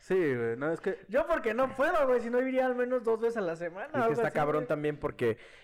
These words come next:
Speaker 3: en esta parte que estás contando te entiendo, pero sí está cabrón una vez al mes, pues, no
Speaker 1: Sí,
Speaker 3: mames,
Speaker 1: pero
Speaker 3: o sea
Speaker 2: Imagínate verlo una vez al año, güey.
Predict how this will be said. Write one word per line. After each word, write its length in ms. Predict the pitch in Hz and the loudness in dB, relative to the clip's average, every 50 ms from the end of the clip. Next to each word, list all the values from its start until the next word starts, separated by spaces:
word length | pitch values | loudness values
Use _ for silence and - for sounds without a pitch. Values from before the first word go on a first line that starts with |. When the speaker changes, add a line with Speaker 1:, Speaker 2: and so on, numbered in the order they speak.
| _ | _
Speaker 3:
en 140 | - 110 120 | -4 -2 -2
esta 200 | 127 - - 139 | -2 -2 -2 -2
parte 260 | 127 147 143 139 151 135 | 0 0 0 0 0 -2
que 40 | 127 | -4
estás 200 | - - 127 120 | -2 -4 -4 -2
contando 520 | - 139 139 135 139 131 131 131 131 131 - | -2 -2 -2 0 0 0 0 0 0 -2 -2
te 100 | - 113 | -2 -2
entiendo, 640 | 110 110 - - 123 123 120 120 120 120 135 - _ _ _ _ _ _ _ _ _ _ _ _ _ _ _ | -2 -2 0 0 0 2 2 2 0 0 -2 -4 _ _ _ _ _ _ _ _ _ _ _ _ _ _ _
pero 240 | - 127 123 113 110 104 | -2 0 0 0 0 -2
sí 120 | - 117 | -4 -6
está 200 | 104 - - 101 | -8 -6 -8 -10
cabrón 360 | - 104 101 101 101 104 104 | -8 -10 -10 -10 -10 -10 -10
una 200 | 104 104 104 101 | -8 -8 -6 -6
vez 180 | 101 101 - 110 | -6 -4 -4 -4
al 100 | 101 98 | -4 -2
mes, 240 | 98 104 101 101 - | -4 -4 -6 -6 -10
pues, 160 | - 110 101 104 - - - - - - _ - | -14 -16 -16 -16 -18 -20 -20 -20 -20 -18 _ -8
no 100 | - - | -8 -6
Speaker 1:
Sí, 60 | - | -6
Speaker 3:
mames, 340 | - 104 107 107 107 107 110 | -6 -6 -4 -4 -2 -2 -2
Speaker 1:
pero 140 | - - 110 | -2 -2 -2
Speaker 3:
o 20 | |
sea 80 | 110 - | -2 -2
Speaker 2:
Imagínate 320 | - - - - - - 180 | 0 0 0 0 0 -2 -2
verlo 200 | 175 185 196 202 | -2 -2 -2 -2
una 100 | 202 208 | 0 0
vez 180 | 202 202 - | -2 -2 0
al 120 | 208 196 190 | 0 -2 -2
año, 240 | 196 202 214 220 | -2 -4 -6 -10
güey. 240 | 214 214 214 220 220 | -10 -12 -12 -14 -18